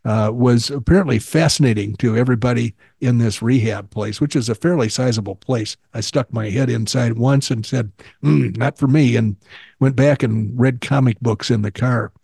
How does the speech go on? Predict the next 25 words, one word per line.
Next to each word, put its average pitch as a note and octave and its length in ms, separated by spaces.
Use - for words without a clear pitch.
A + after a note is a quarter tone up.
But B2 200
basically, E3+ 600
I D#3 160
think G3 240
that D#3 200
machine, C3 840
while C3+ 420
a C3 120
big C#3+ 340
pain E3 400
to A#2+ 80
have B2+ 180
to A2+ 240
set D3+ 340
up, C#3+ 240
learn C3 240
how C3 140
to A2 100
work, B2+ 440
and A2 220
to A#2 60
keep, - 380
uh, A2 480
you D3 120
know, A#2 460